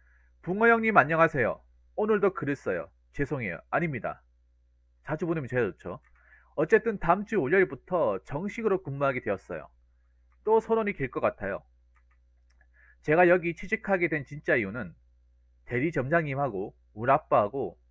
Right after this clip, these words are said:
좀 아는 지인이기 때문이에요. 업무는 하나씩 배워나가기로 했어요. 그것보다는 아빠가 점장님한테 "민섭이 저 자식은 배운 거라곤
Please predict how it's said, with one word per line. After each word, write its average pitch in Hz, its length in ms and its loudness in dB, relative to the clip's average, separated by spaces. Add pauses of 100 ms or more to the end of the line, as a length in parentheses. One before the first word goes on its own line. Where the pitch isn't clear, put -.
(120)
좀 185 180 0
아는 175 260 0
지인이기 156 540 -6
때문이에요. 104 500 -6 (760)
업무는 208 360 0
하나씩 208 380 2
배워나가기로 120 600 2
했어요. 90 360 -6 (540)
그것보다는 165 760 2
아빠가 185 440 2
점장님한테 156 880 -2 (640)
"민섭이 185 380 -2
저 139 80 -2
자식은 127 500 0
배운 151 260 0
거라곤 117 440 0